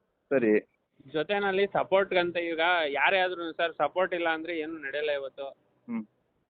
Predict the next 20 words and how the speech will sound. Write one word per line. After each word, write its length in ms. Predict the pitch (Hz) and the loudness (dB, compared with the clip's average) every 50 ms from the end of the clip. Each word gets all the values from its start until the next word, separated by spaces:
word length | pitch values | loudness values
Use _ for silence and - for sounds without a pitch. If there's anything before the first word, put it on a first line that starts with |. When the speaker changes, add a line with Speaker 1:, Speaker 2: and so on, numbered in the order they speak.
| _ _ _ _ - | _ _ _ _ -8
Speaker 2:
ಆದ್ರಿಂದ 500 | 135 143 160 160 165 165 165 165 160 170 185 202 202 190 175 160 156 143 123 82 | -4 -4 -4 -4 -4 -8 -8 -6 -4 -2 0 0 0 -2 -4 -4 -6 -8 -8 -10
ಒಂದು 500 | 90 143 147 147 147 147 147 143 139 135 | -10 -10 -8 -8 -6 -4 -4 -4 -4 -2
ಸಪೋರ್ಟ್‌ಗೆ, 520 | 143 143 143 - 175 175 170 _ - 165 | -2 -4 -4 -2 -4 -4 -4 _ -6 -8
ಆಮೇಲೆ 360 | 156 156 156 156 156 160 156 | -6 -6 -6 -8 -8 -8 -8
ಇನ್ನೊಂದು 340 | 151 156 165 175 170 175 185 | -10 -10 -12 -12 -12 -12 -10
Speaker 1:
ಇದು 140 | 180 151 143 | -4 -2 -2
Speaker 2:
ನ್ಯಾಯ 160 | 143 170 190 | 0 0 2
Speaker 1:
ಒಂದ್ 200 | - 143 160 160 | 2 2 2 2
Speaker 2:
ಬೇಕು, 220 | 160 165 - 139 | -2 -4 0 0
Speaker 1:
ಒ-, 20 | 143 | 0
Speaker 2:
ಕೊಡಿಸ್ಬೇಕು, 440 | 123 - _ - 190 185 175 - 180 | 0 0 _ -4 -4 -4 -4 -4 -2
ಒಂದ್ 200 | 175 175 170 160 | -2 -2 0 -2
Speaker 1:
ಈಗ 60 | 165 | -4
Speaker 2:
ಹೆಣ್ಮಗ್ಳಿಗೆ 760 | 165 175 185 185 180 180 185 185 180 180 175 170 165 160 156 | -4 -4 -4 -4 -4 -4 -4 -6 -4 -4 -4 -4 -6 -8 -8
ಇದಾಗ್ಬಾರ್ದು 500 | 151 165 175 185 180 175 180 180 180 175 | -6 -4 -4 -4 -4 -6 -8 -8 -8 -10
ಅಂತ 220 | 175 175 180 190 | -12 -12 -10 -12
ಅಷ್ಟೇನೆ. 640 | 175 156 _ - 165 160 156 151 143 _ - 185 139 | -12 -12 _ -16 -16 -16 -14 -16 -18 _ -2 0 2
Speaker 1:
ಈಗ 100 | 143 147 | 4 4
ನಾನು, 720 | 160 170 170 147 151 160 170 170 165 175 175 165 143 120 - - | 4 4 4 4 2 4 4 4 4 6 6 6 4 4 2 0
ಆ, 220 | - - 117 117 | -2 0 2 2